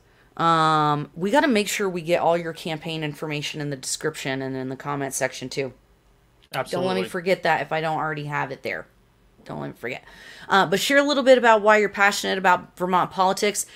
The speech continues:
Speaker 1: and how you came to this idea that we could fund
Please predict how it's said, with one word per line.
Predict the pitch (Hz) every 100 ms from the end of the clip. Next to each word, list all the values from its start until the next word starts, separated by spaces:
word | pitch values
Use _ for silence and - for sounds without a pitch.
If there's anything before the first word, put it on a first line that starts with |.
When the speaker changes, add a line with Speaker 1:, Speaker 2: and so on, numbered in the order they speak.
| - - -
Speaker 1:
and | 214
how | 208 269 320
you | 494 494 -
came | - 240 247 240
to | 240 208
this | 196 185 - - - - - -
idea | 180 180 143 175 180 170 - - 160
that | 165 151
we | 165
could | 165 139
fund | - 175 160 151 143 135 -